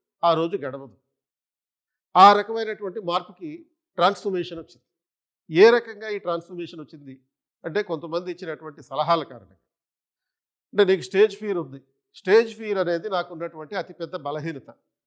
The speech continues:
కమ్యూనికేషన్ స్కిల్స్ లేకపోవడం అనేది నాకు ఉన్నటువంటి అతిపెద్ద బలహీనత. చాలా, ప్రతి ఒక్కరు చెప్తారు, ప్రతి ఒక్కరు చెప్పేవారు, నీ,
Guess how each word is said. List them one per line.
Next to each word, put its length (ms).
కమ్యూనికేషన్ 640
స్కిల్స్ 360
లేకపోవడం 460
అనేది 240
నాకు 220
ఉన్నటువంటి 380
అతిపెద్ద 360
బలహీనత. 460
చాలా, 160
ప్రతి 260
ఒక్కరు 220
చెప్తారు, 400
ప్రతి 180
ఒక్కరు 280
చెప్పేవారు, 400
నీ, 140